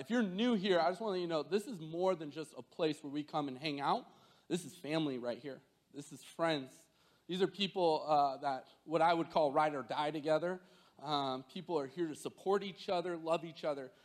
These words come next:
And if you don't have that here at a church, I wanna encourage you right after service.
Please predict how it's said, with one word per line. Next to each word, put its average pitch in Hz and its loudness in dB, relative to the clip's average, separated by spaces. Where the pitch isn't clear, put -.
And 160 0
if 156 -2
you 226 6
don't 254 4
have 214 0
that 160 0
here 202 4
at 170 2
a 190 2
church, 190 -2
I 156 0
wanna 180 2
encourage 165 -2
you 156 -4
right 170 4
after 165 -2
service. 165 -4